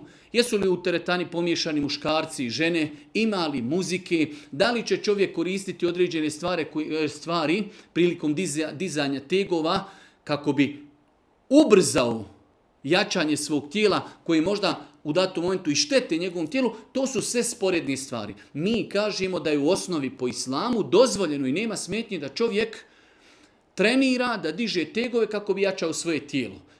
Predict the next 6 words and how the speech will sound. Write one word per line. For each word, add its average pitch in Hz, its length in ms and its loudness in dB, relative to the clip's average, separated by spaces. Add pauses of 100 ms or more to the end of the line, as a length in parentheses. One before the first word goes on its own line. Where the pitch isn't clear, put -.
(120)
To 214 200 10
je 226 240 4 (320)
osnova 190 560 4
pitanja. 139 520 -4 (220)
Sada 123 460 -6
ostaje 208 580 -2